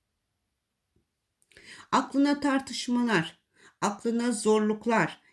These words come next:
engeller geliyor olabilir.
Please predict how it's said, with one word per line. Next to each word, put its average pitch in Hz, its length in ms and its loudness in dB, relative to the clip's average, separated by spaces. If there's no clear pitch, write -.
engeller 196 680 2
geliyor 175 720 2
olabilir. 190 880 0